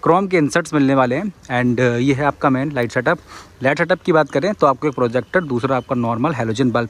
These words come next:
के साथ मिल जाता है। And indicator आपको दोस्तों मिलता है turn indicator जो कि आपका रहता है हैलोजन based।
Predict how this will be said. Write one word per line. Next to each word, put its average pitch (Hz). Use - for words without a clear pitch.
के -
साथ 113
मिल 117
जाता 135
है। 165
And 131
indicator 160
आपको 147
दोस्तों 131
मिलता 123
है 117
turn 135
indicator 135
जो 120
कि 131
आपका 120
रहता 120
है 110
हैलोजन 110
based। 139